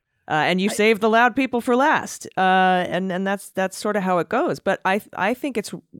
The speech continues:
Speaker 1: and also we, we learned in, when that story came out,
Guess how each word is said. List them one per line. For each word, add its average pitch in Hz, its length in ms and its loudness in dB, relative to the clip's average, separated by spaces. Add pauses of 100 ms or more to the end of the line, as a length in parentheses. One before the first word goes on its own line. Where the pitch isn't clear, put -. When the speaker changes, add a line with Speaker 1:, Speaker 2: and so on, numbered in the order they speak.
(120)
Speaker 1:
and 247 300 0
also 220 480 2
we, 185 220 -2
we 190 300 -2
learned 190 500 0
in, 190 260 -4
when 190 160 -4
that 175 160 -2
story 202 240 -4
came 185 220 -2
out, 240 240 0